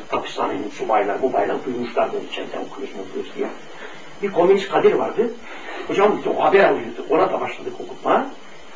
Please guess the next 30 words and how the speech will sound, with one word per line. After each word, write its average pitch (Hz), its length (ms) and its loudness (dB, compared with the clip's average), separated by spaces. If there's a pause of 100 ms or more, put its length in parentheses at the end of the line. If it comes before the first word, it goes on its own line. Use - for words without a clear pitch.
"Hocam," 208 360 0
dedi, 185 300 -4 (300)
"umumi 175 420 4
bir - 40 -4
şey, 151 300 4 (140)
araba 190 360 6
var," 160 180 6
dedi, - 280 -2
"kitaplarını - 600 0
ne 302 60 2
yaparsan 330 440 2
yap." 285 180 0 (100)
Üç 381 160 6
tane - 220 2
kitap - 340 4
var. - 100 0 (360)
Bir 196 100 0
tane 165 220 8
yirmi 151 240 0
üç - 140 -6
söz, - 300 -6 (540)
bir 208 120 6
tane 180 160 8
efendim 147 300 2
meyve 147 260 4
risalesi, 139 460 0
bir 127 100 -2
tane 170 140 6
aşırı - 280 4
risalesi. - 380 -4